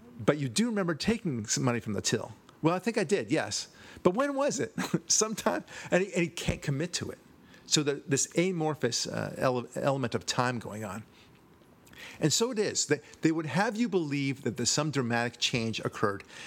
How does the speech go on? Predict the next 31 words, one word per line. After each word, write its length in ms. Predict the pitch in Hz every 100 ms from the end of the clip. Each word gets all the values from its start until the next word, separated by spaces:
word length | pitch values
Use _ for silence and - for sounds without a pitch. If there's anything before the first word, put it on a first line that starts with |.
| -
They, 360 | 117 180 262 214 - -
they, 180 | 180 214
in 80 | 202
the 60 |
back 260 | 127 180 180
of 60 |
their 120 | 139 127
minds, 540 | 156 262 135 110 - - -
think 300 | - 170 151
that 160 | 139 -
some 240 | - 127
sort 200 | 120 123
of 40 | -
dramatic 360 | 110 110 107 -
change 280 | - 113
occurred, 320 | 110 - 104 -
and 120 | 127
now 160 | 135 151
they're 160 | 131
the 140 | 127 117
good 260 | - 202
guy 180 | - 113
party, 460 | - 110 95 95 110 - - -
and 100 | 131
the 40 | 127
Republicans 640 | - 220 247 202 123 117
are 60 |
the 100 | 110
bad 340 | 101 131 180 151
guy 180 | 123 92
party. 480 | - 92 87 113